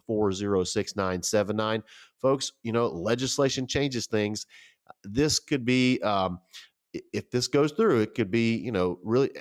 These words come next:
it really change how you could do things. I mean, these backdoor Roth conversions are effective tools, uh, that really help out, uh, folks, you know, on their road to retirement journey <laughs> from the perspective of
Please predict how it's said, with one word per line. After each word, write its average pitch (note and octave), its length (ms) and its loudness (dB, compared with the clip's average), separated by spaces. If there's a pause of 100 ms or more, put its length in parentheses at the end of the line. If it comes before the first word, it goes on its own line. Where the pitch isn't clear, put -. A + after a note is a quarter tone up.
it B2 120 -4
really C#3+ 180 4
change D3+ 480 -2
how B2+ 120 0
you A2 180 2
could F#2+ 240 -6
do C3 160 4
things. F2+ 300 -4
I G2+ 40 2
mean, G#2 240 -4 (100)
these C3 380 -2
backdoor B2 580 0
Roth A#2 300 0
conversions G2+ 600 -2
are F#2 200 -2
effective C3 540 -2
tools, F#2+ 420 -4 (380)
uh, F2 200 -4
that F#2 180 0
really A#2 580 2
help A2 400 -2
out, F#2+ 260 0 (420)
uh, E2 160 -4
folks, G#2+ 460 -2
you F#2+ 120 -8
know, F2+ 120 -2
on G2 300 -2
their F#2 180 2
road A#2+ 240 2
to A2+ 60 2
retirement F#2 440 -4
journey F#2 340 -2 (300)
<laughs> - 300 -16
from F3+ 160 0
the D#3+ 100 2
perspective B2 600 0
of G#2 160 2